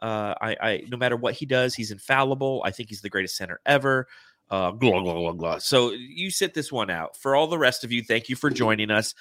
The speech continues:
Make sure you hit the thumbs up button while you're here. Make sure you subscribe,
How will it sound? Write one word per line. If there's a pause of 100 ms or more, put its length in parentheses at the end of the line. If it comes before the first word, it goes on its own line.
(200)
Make
sure
you
hit
the
thumbs
up
button
while
you're
here. (1040)
Make
sure
you
subscribe,